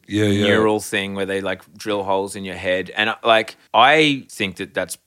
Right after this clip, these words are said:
Speaker 2: probably actually, like, there's some shit that I think is actually way further away than we think, like autonomous cars. I actually,
Speaker 1: Oh,
Speaker 2: I,
Speaker 1: yeah,
Speaker 2: I call
Speaker 1: yeah, yeah.
Speaker 2: bullshit on, on this, like, oh, like, I was at a, a, a talk, a lunch the other day,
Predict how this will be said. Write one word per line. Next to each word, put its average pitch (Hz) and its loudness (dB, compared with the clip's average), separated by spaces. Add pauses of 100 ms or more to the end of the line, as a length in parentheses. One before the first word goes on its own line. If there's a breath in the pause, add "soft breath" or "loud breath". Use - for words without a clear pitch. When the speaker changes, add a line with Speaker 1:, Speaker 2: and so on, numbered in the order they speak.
(240)
Speaker 2:
probably 104 -4
actually, 95 -4
like, 107 0
there's 127 -2
some 170 0
shit 180 -2
that 131 2
I 110 6
think 110 -6
is 104 -4
actually 98 0
way 92 -2
further 92 -2
away 90 -2
than 87 -10
we 87 -12
think, 113 -10
like 107 0
autonomous 104 -6
cars. 90 -4
I 101 2
actually, 92 -8 (300 soft breath)
Speaker 1:
Oh, 117 4
Speaker 2:
I, 104 6
Speaker 1:
yeah, 104 6
Speaker 2:
I 95 2
call 92 6
Speaker 1:
yeah, 87 -2
yeah. 107 6
Speaker 2:
bullshit 110 2
on, 101 2 (360 soft breath)
on 104 0
this, 98 -6
like, 92 0
oh, 95 4 (320 soft breath)
like, 110 2
I 127 6
was 135 0
at 120 4
a, 104 -4
a, 95 2
a - -2
talk, - -2
a 95 0
lunch 98 -2
the 101 -2
other 90 -2
day, 90 -2